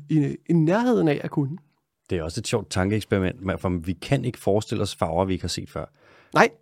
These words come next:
Speaker 2: Men de er der.
Speaker 1: De, ja, ja, lige præcis, ikke? Og det, det, det går jeg tit og tænker over, ikke? Altså, tænk, tænk, hvis bare at være hund. En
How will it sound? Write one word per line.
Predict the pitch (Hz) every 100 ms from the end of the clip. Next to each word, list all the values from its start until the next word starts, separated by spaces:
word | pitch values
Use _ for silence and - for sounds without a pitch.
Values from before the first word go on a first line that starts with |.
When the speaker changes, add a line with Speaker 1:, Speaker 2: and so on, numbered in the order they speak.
| - -
Speaker 2:
Men | -
de | 87
er | 82
der. | 104 - _
Speaker 1:
De, | 220 165
ja, | 233 202
ja, | 170 208
lige | 175 190
præcis, | 233 208 214
ikke? | 247 - - 147
Og | -
det, | 147 151 147 147 - -
det, | 151 - 165 - _ _ _
det | 175
går | 165
jeg | 147
tit | 185
og | 180
tænker | 175 147 147
over, | 127 151
ikke? | 165
Altså, | 131
tænk, | 190 -
tænk, | 170
hvis | 226 247 -
bare | - 220
at |
være | 165 117 -
hund. | 214 320 - _ _ _ _ - - -
En | 160